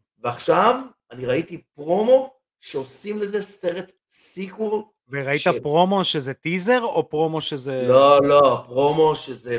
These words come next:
Speaker 1: פרומו של הסרט. שאתה רואה את ז'אן קלוד ואן דאם, ואתה רואה את בולו, ואתה רואה אותם עכשיו,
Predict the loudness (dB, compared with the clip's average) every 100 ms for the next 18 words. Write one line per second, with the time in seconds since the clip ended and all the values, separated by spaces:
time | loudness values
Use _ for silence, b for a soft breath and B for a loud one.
0 | -8 -2 2 2 0 -6 -12 -2 -2 -2
1 | -8 _ _ _ _ _ _ _ -12 -6
2 | -2 -2 -2 -4 -6 -6 -16 -10 -8 -4
3 | -2 0 0 -2 -4 -10 _ _ _ _
4 | _ -18 -10 -4 0 0 -2 -4 0 2
5 | 4 2 2 0 -6 -14 -8 -2 -2 -4
6 | -12 -16 -8 -4 -4